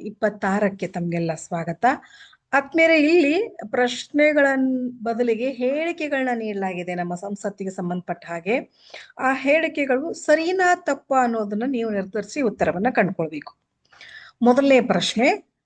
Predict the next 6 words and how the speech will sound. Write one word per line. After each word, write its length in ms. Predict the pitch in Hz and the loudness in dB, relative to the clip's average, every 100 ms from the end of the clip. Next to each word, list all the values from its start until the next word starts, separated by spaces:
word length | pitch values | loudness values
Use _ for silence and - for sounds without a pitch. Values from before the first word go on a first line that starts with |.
| _ | _
ಲೋಕಸಭೆಗೆ 800 | 262 294 392 415 415 285 285 294 302 294 | 4 6 6 4 2 2 2 4 4 2
ಸರ್ಕಾರವನ್ನು 800 | 226 226 269 277 269 240 233 240 240 | 0 2 4 6 4 4 4 2 0
ಕೆಳಗಿಳಿಸುವ 600 | 208 220 226 214 220 214 208 | 0 0 -2 -4 -4 -2 -2
ಅಧಿಕಾರವಿದೆ. 680 | 196 196 190 190 180 165 - _ _ _ _ _ _ _ _ _ _ _ _ _ _ _ _ _ _ _ _ _ _ | -4 -4 -4 -4 -8 -12 -16 _ _ _ _ _ _ _ _ _ _ _ _ _ _ _ _ _ _ _ _ _ _
ಎರಡನೇ 400 | 220 254 254 262 247 214 | 0 2 4 4 2 0
ಹೇಳಿಕೆ, 400 | 185 165 226 | -4 -6 -2